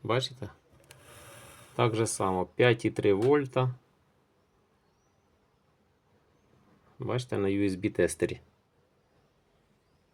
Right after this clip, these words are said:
П'ять і три вольта. Лампочка світиться на ньому.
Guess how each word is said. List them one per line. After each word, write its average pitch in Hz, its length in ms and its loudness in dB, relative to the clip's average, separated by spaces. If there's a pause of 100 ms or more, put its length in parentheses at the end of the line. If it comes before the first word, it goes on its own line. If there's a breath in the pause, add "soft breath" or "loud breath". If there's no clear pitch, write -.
(200)
П'ять 110 300 2
і 98 40 0
три 98 240 4
вольта. 127 640 2 (2500)
Лампочка 104 680 2
світиться 120 680 0
на 127 120 2
ньому. 123 380 2